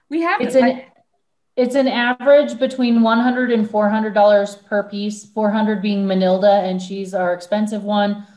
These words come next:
Speaker 2: Obviously, the Statue of Liberty, because of its age, is a little more expensive.
Speaker 1: Really
Speaker 2: But I
Speaker 1: old.
Speaker 2: want to just approve the nineteen hundred for the, uh, the pieces that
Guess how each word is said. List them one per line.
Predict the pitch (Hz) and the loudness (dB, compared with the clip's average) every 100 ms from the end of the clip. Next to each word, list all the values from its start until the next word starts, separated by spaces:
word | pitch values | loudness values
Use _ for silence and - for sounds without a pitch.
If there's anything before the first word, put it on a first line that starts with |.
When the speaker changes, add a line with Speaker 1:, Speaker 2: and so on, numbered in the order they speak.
| _ | _
Speaker 2:
Obviously, | 190 196 196 202 190 208 202 | -2 -2 0 -4 -4 -4 -4
the | 190 | -6
Statue | - 190 185 208 | -2 -2 0 -2
of | 196 185 | -2 0
Liberty, | 180 180 185 190 | -2 -2 -4 -6
because | 185 190 190 | -4 -4 -6
of | 180 | -8
its | 180 - | -14 -18
age, | 180 180 185 202 | -14 -6 -6 -6
is | 196 | -8
a | 190 | -8
little | 190 202 196 | -4 -2 -2
more | 196 196 | -4 -6
expensive. | 190 - 214 208 226 220 - - | -8 -8 -6 -4 -4 -8 -12 -14
Speaker 1:
Really | 277 262 | -2 0
Speaker 2:
But | 208 | 0
I | |
Speaker 1:
old. | 208 - | -2 -10
Speaker 2:
want | 523 494 | -18 -12
to | 285 - | -12 -10
just | 254 | -8
approve | 233 - 233 233 214 | -8 -6 -4 -4 -2
the | 233 | -2
nineteen | 220 220 220 240 | -2 -4 -6 -4
hundred | 226 214 220 214 - | -2 -2 -2 -4 -6
for | 214 196 | -6 2
the, | 196 180 196 | 2 2 -2
uh, | 180 175 175 175 _ _ _ 196 | -4 -4 -8 -12 _ _ _ -4
the | 190 | -4
pieces | - 247 226 254 220 | -4 -8 -6 -8 -4
that | 220 196 - | -2 -2 -4